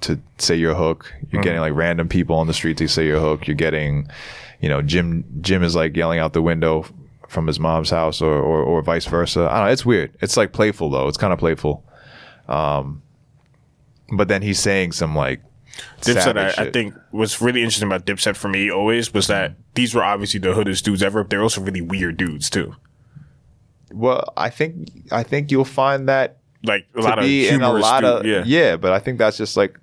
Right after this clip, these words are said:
Speaker 1: just most hood, hood folks, like,
Speaker 2: Yeah.
Speaker 1: hood dudes, like, I mean, like, you know, think about the scenario, you know what I mean? Like, scarcity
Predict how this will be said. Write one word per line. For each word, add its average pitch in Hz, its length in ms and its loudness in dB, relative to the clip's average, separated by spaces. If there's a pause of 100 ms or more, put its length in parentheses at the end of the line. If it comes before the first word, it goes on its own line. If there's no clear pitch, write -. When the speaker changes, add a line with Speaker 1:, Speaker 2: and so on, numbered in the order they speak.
(160)
Speaker 1:
just - 320 -2
most 90 300 0
hood, 98 300 2 (300)
hood 110 300 0
folks, - 380 -2
like, - 140 2
Speaker 2:
Yeah. 95 200 0 (680)
Speaker 1:
hood 104 220 2
dudes, 110 420 2
like, 92 460 0 (1300)
I 92 80 -2
mean, 117 240 2
like, 95 320 2 (1700)
you 98 140 0
know, 82 160 2
think 95 180 -2
about 92 240 2
the 87 80 -6
scenario, 85 560 2
you 80 140 0
know 85 80 0
what 85 60 0
I 85 40 -2
mean? 90 100 2
Like, 78 140 2
scarcity 85 840 0